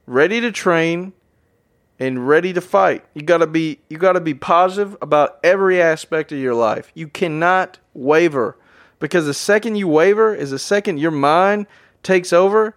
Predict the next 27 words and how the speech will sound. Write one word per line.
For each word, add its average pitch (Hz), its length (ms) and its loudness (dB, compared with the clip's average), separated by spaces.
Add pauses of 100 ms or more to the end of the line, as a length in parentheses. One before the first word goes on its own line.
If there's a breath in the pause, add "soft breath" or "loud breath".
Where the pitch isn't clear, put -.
(120)
and 147 160 -6
goes 135 240 0
straight 180 500 0
into 180 200 2
negative 143 480 0
Nancy 117 420 -6
mode 107 440 -6
and 127 180 -8
just 110 180 -10
talks 143 380 -2
you 139 80 -6
down 143 260 0
on 123 160 -2 (120)
everything. 120 640 -4 (360 soft breath)
And 139 180 2
it's 196 220 2
gonna 202 260 0
happen. 156 400 0
It 190 140 0
will 247 220 2
happen. 214 560 -2
I 165 140 0
had 190 200 4
it 190 100 2
happen 185 360 0
to 175 60 -6
me 175 340 -4